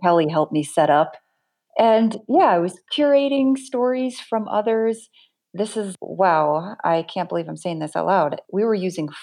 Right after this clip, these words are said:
forums, which is most teens today on Snapchat probably have no idea what that experience was like, but forums, talking about different conditions.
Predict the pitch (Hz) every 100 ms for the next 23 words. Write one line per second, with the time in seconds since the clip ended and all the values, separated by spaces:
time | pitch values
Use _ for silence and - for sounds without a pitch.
0 | - 165 180 247 254 254 247 247 - _
1 | _ _ _ - 202 - 196 185 185 -
2 | - 185 180 185 185 - 196 180 - 185
3 | 180 175 - 170 165 - 175 - 185 175
4 | - 180 175 165 175 170 170 175 170 180
5 | 196 196 - 202 190 208 196 196 190 190
6 | - 147 - _ _ _ _ _ _ _
7 | - 214 262 247 240 233 240 233 _ _
8 | _ - 190 196 220 202 202 202 196 196
9 | 196 196 190 196 180 190 - 175 175 170
10 | 165